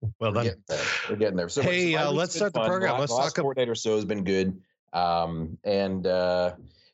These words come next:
Speaker 2: doing, uh, some tech research and some stuff that I'll be sharing with, uh, the beer money section, um,
Speaker 1: Oh.
Speaker 2: for some stuff I've got going on behind me right now. So I'll save that for later.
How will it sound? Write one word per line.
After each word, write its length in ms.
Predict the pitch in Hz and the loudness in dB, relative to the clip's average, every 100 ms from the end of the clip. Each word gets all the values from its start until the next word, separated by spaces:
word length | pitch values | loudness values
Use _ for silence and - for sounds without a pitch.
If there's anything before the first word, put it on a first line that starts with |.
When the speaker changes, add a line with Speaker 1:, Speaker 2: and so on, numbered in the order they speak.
| _ | _
Speaker 2:
doing, 420 | 117 151 175 170 - | -2 0 0 0 0
uh, 180 | 123 117 | 0 0
some 480 | 117 147 131 123 120 | 0 0 0 0 0
tech 360 | - 170 - | -2 -2 -2
research 680 | 135 113 - 113 113 - - | -2 0 2 0 0 -2 -4
and 300 | 107 107 107 | 0 0 0
some 200 | 107 113 101 | 0 0 0
stuff 320 | - 135 - | -2 -2 0
that 80 | 120 | 0
I'll 100 | 110 | 0
be 80 | 104 | -2
sharing 560 | - 123 120 117 107 | -2 0 2 2 2
with, 320 | 104 104 - 98 | 0 0 -2 0
uh, 380 | 92 90 90 | 2 4 2
the 80 | 87 | 0
beer 220 | 85 135 160 | -2 0 2
money 200 | 95 80 | 0 0
section, 540 | 78 - - 76 - _ _ _ - | -2 -2 -2 -6 -6 _ _ _ -8
um, 240 | 82 80 113 | -4 0 0
Speaker 1:
Oh. 320 | 208 233 135 95 | 0 -2 -4 -4
Speaker 2:
for 460 | 95 95 95 90 | -2 2 2 0
some 220 | 92 98 | -2 -4
stuff 200 | 90 120 | 0 0
I've 100 | 110 | 2
got 160 | 104 101 | 0 0
going 200 | 101 101 | 0 0
on 100 | 95 | 0
behind 320 | 85 90 90 | 0 0 0
me 80 | 78 | 0
right 180 | 65 62 | -2 -2
now. 240 | 67 62 - | -4 -4 -6
So 380 | - 71 69 - _ - | -2 0 -2 -10 _ -6
I'll 80 | - | -2
save 240 | - 113 | 0 2
that 180 | 101 95 | 0 0
for 100 | 95 | -2
later. 320 | 92 92 - | 0 -2 -6